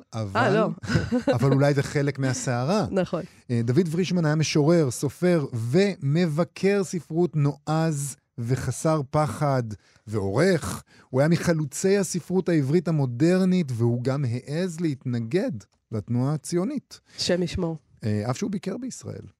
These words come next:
Speaker 1: אה, הוא נולד בשנת אלף שמונה מאות חמישים ותשע בפולין, ומת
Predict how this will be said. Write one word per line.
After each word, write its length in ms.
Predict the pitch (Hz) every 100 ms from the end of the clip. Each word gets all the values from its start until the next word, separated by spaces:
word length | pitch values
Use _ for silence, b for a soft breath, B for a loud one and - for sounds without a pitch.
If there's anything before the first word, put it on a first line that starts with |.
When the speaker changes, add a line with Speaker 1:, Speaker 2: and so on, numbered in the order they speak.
| _ 123
Speaker 1:
אה, 580 | 107 107 107 107 110 110
הוא 140 | 127
נולד 280 | 156 156 202
בשנת 260 | 202 185 175
אלף 120 | 151
שמונה 400 | - 147 143 151
מאות 220 | 160 131
חמישים 340 | 127 120 135
ותשע 320 | 117 - 139 123
בפולין, 480 | 104 104 123 196 -
ומת 500 | 131 175 196 - -